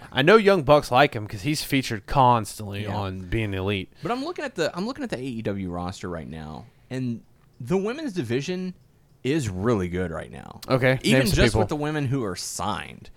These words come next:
Speaker 2: Like,
Speaker 1: Okay.
Speaker 2: 'cause they have a lot of people who come in who have wrestled frequently. Like Amber Nova, she performed at, in Dallas.
Speaker 1: Is she on
Speaker 2: And
Speaker 1: the
Speaker 2: she's,
Speaker 1: roster?
Speaker 2: she's not on the roster,
Speaker 1: Okay.
Speaker 2: but she's performed a couple of times.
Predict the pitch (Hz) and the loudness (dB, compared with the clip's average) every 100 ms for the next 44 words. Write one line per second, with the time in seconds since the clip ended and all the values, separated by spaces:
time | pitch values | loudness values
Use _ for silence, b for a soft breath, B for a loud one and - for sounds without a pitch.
0 | b - 113 113 165 202 226 208 160 156 | b -4 0 2 2 2 2 0 0 -2
1 | 156 147 131 143 117 139 139 87 113 113 | -6 -8 -6 -6 -6 -8 -4 -2 0 0
2 | 113 b b b b _ - 135 131 110 | -2 b b b b _ 0 4 4 2
3 | 104 _ - 113 110 117 98 - 113 135 | -6 _ -6 -2 0 -2 -2 -4 -4 -4
4 | 135 160 139 - 127 147 120 107 127 156 | -6 -4 -6 -4 -6 -4 0 0 0 0
5 | 165 - - 127 127 135 120 104 98 92 | -4 -10 -8 -6 -4 -4 -4 -2 -4 -6
6 | - 95 90 82 - 107 - 131 143 147 | -6 -6 -6 -6 -4 -2 -2 0 0 -2
7 | - 123 110 104 127 - 208 - 123 147 | -2 0 4 4 4 0 -4 -6 -4 0
8 | 160 131 92 80 - 117 107 101 117 117 | 0 0 -2 -2 2 2 2 0 -2 -6
9 | - 107 135 127 - - 73 - - - | -6 -6 -6 -6 -10 -10 -10 -12 -14 -16
10 | - | -20